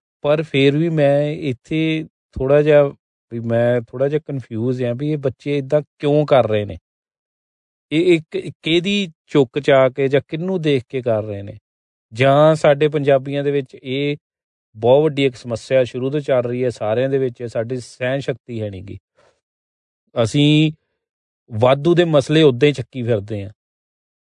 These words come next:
ਹੁਣ ਬੱਚਿਆਂ ਦੇ ਵਿੱਚ ਵੀ ਹੈ, ਹੁਣ ਬੱਚੇ ਦੇਖੋ, ਵਿਦਿਆਰਥੀ ਦਾ ਜੀਵਨ ਕੀ ਹੋਣਾ ਚਾਹੀਦਾ? ਵਿਦਿਆਰਥੀ ਦਾ ਜੀਵਨ ਇਹ ਹੋਣਾ ਚਾਹੀਦਾ ਵੀ ਤੁਸੀਂ ਆਪਣਾ ਸਕੂਲ ਗਏ ਹੋ, ਦੋ ਤਿੰਨ ਦਿਨ ਸਕੂਲ ਗਏ ਹੋ, ਠੀਕ ਹੈ, ਤੇ ਬਾਕੀ ਜਿਹੜਾ ਤੁਸੀਂ ਕੰਮ ਦਾ ਟਾਈਮ ਹੈ, ਤੁਹਾਡਾ ਕੰਮ ਦਾ ਟਾਈਮ ਆ,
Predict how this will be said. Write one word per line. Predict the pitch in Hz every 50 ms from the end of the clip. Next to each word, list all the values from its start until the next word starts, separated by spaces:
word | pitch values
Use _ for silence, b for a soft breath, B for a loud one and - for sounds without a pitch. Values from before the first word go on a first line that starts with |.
| _ -
ਹੁਣ | 117 131
ਬੱਚਿਆਂ | 127 139 127 117 - 151 151 151
ਦੇ | 151 156
ਵਿੱਚ | 156 151 139 - 151
ਵੀ | 143 147 147
ਹੈ, | 147 143
ਹੁਣ | 143 147
ਬੱਚੇ | 131 143 127 - - 160
ਦੇਖੋ, | 156 143 147 147 - - 143 147
ਵਿਦਿਆਰਥੀ | 139 135 120 127 127 123 123 120 - 151
ਦਾ | 143 151
ਜੀਵਨ | 143 135 139 139 147 147
ਕੀ | 135 139 139 143
ਹੋਣਾ | 143 135 120
ਚਾਹੀਦਾ? | 110 117 113 113 113 120
ਵਿਦਿਆਰਥੀ | 117 113 123 120 120 117 117 - 143
ਦਾ | 139 147
ਜੀਵਨ | 143 131 131 131 131 131 131
ਇਹ | 131 131
ਹੋਣਾ | 143 147 131 120
ਚਾਹੀਦਾ | 113 120 120 113 113 113 120 120 127 - _ _ _ _ _ _ _ _ _ _ 120
ਵੀ | 120
ਤੁਸੀਂ | 113 127 117 120 131
ਆਪਣਾ | 123 120 - 127
ਸਕੂਲ | 127 - - - 120 117 120 120
ਗਏ | 120 127 113 113 117
ਹੋ, | 127 143
ਦੋ | 139 123 113 110
ਤਿੰਨ | 107 - 113 107 107
ਦਿਨ | 110 110 110
ਸਕੂਲ | 113 - - - 107 107 104
ਗਏ | 107 110 104 101
ਹੋ, | 104 117 120 - _
ਠੀਕ | - 110 107 107 120
ਹੈ, | 123 139 - _ _ _ _ _ _ _ _ _ _ _
ਤੇ | - 123 123 123 120 123 117 117 117
ਬਾਕੀ | 107 113 110 101 - - 117
ਜਿਹੜਾ | 110 117 120 127
ਤੁਸੀਂ | 120 123 117 127 120
ਕੰਮ | - 117 110 107 107
ਦਾ | 104 117
ਟਾਈਮ | 110 120 110 110 110 113
ਹੈ, | 117
ਤੁਹਾਡਾ | 117 - 127 110 113
ਕੰਮ | 101 - 110 104 101 101
ਦਾ | 107 113
ਟਾਈਮ | 107 113 110 107 107 127 131
ਆ, | 147